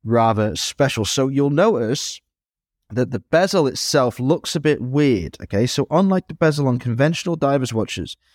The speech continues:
the bezel on the fifty Fathoms Tech Gombessa has a unique three-hour scale, and it is linked to a special dive time hand that completes one full rotation of the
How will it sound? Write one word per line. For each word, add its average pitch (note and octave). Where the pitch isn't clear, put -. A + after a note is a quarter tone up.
the -
bezel E3
on D#3+
the D3
fifty D3
Fathoms C3
Tech -
Gombessa A#2
has A2
a A2+
unique A#2
three-hour B2+
scale, C#3+
and A2
it G#2+
is G#2+
linked C#3
to B2+
a -
special B2+
dive D3
time C#3
hand A2
that C#3+
completes B2+
one C3
full E3+
rotation C3+
of G2
the -